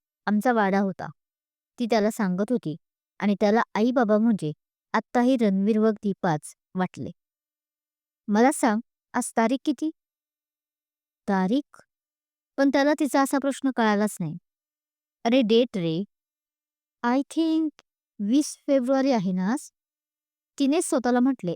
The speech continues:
आणि मोबाईलमध्ये कन्फर्म केले. "ओ शिट, मी कसं काय विसरले?" आणि तिला एकदम काहीतरी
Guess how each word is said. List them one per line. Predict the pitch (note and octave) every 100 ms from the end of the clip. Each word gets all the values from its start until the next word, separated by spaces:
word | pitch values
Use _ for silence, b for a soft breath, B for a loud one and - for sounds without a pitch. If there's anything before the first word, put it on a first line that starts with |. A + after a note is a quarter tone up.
| -
आणि | F#3+ A3
मोबाईलमध्ये | G#3+ G3+ G#3+ A#3 A#3+ B3
कन्फर्म | F#3+ F3+ G#3+ G#3+
केले. | D#3+ D3 - _ _ _ _ _ _
"ओ | A3 G#3+ G3+ D#3+
शिट, | - - - G#3 _ _ _ _ _ _ _ _ -
मी | D4 -
कसं | B3+ E4
काय | F4 E4+
विसरले?" | C#4 - G3+ F#3 G3 _ _ _ _ _ -
आणि | G3+ G#3 B3
तिला | A#3 G3+
एकदम | G3+ F#3+ B3+ C4
काहीतरी | B3+ G#3 G3+